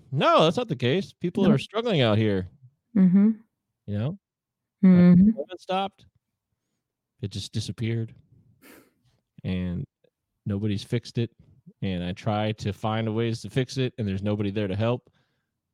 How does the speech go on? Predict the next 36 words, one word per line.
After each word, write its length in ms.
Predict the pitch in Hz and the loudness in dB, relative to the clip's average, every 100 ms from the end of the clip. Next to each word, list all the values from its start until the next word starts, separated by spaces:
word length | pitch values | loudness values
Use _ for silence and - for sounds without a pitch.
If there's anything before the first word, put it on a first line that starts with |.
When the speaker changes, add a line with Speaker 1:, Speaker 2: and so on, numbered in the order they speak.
| _ | _
Speaker 1:
So 300 | - 95 95 | -10 -6 -4
I 60 | |
just 160 | 120 165 | -4 -4
want 120 | 214 | -6
people 200 | 226 240 | -6 -4
to 60 | 240 | 0
know 200 | 269 277 | 2 4
that, 200 | 180 151 | 4 4
uh, 280 | 139 131 127 - | 6 4 2 0
you 60 | 131 | -2
know, 100 | 120 | 0
not 200 | 139 202 | 0 0
everything's 360 | 185 180 147 | -2 -4 -4
hunky-dory 580 | - 175 180 151 220 165 | -4 -2 -2 0 2 2
out 160 | 117 101 | 2 0
there. 240 | 113 110 - _ - | -2 -2 -4 _ -6
Not 80 | 160 | -2
everybody's 380 | 208 214 208 147 | 0 2 2 4
life's, 380 | 151 190 170 151 | 2 2 -2 -2
uh, 180 | 143 131 | 0 0
functioning 500 | 147 170 - 139 123 | -2 -2 -2 -2 -2
smoothly. 580 | - 139 139 101 80 - _ - | -2 -4 -2 -4 -4 -10 _ -14
There's 120 | 104 | -8
a 40 | |
lot 120 | 117 143 | -4 -2
of 60 | |
people 220 | 147 135 120 | -2 0 0
who 100 | 107 | 0
lost 380 | 107 123 139 | 0 0 0
their 100 | 143 | -4
jobs 340 | 123 123 127 123 | -2 0 0 -2
because 280 | 107 123 107 | -4 -4 -4
of 100 | 95 | -2
covid. 380 | 131 131 139 127 _ _ _ _ _ - | 0 0 -2 -8 _ _ _ _ _ -10
Uh, 160 | 95 | -8
there's 280 | 95 98 95 | -6 -6 -8